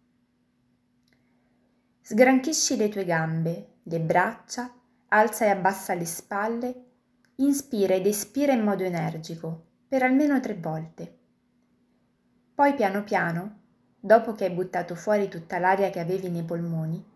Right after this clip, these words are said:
trova una posizione comoda, la schiena dritta, le spalle rilassate, il collo dritto ma non teso. Appoggia le mani sulle cosce,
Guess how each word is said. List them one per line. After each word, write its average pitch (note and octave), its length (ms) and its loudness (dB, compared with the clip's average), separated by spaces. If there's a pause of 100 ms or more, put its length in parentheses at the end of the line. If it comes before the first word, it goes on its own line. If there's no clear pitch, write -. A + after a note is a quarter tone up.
(580)
trova D#4+ 280 2
una C4 200 4
posizione G#3+ 680 -4
comoda, D#3+ 520 -4 (560)
la F#3 80 0
schiena F3+ 480 -2
dritta, A#3 640 -4 (260)
le D#4+ 140 -4
spalle D4+ 420 4
rilassate, F3+ 920 0 (640)
il G#3 160 -8
collo G3+ 360 4
dritto A#3 440 -2
ma F#3+ 140 -4
non F3+ 260 -10
teso. E3 500 -8 (1120)
Appoggia G#3 560 2
le G#3+ 120 2
mani B3+ 280 4
sulle F#3+ 300 -4
cosce, E3 680 -4